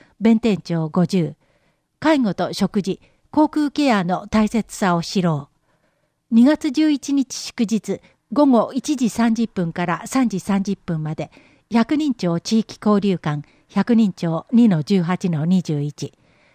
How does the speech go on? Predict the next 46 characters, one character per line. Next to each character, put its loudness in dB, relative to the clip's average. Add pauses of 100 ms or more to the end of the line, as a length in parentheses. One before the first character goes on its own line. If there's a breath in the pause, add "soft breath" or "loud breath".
(320)
介 2
護 -2
者 -2
の -2
た 0
め 2
の 0
気 -10
功 2
体 0
操、 -4 (460)
気 4
軽 4
に -4
取 -2
り -6
組 -2
め 2
る -2
体 0
操 -2
で 0
リ 2
フ -2
レ 4
ッ 0
シ -14
ュ。 -16 (1000)
三 2
月 0
十 4
六 2
日 0
水 -2
曜、 2
午 2
前 4
十 2
時 0
か -2
ら 0
十 4
二 4
時 -2
ま -2
で、 -6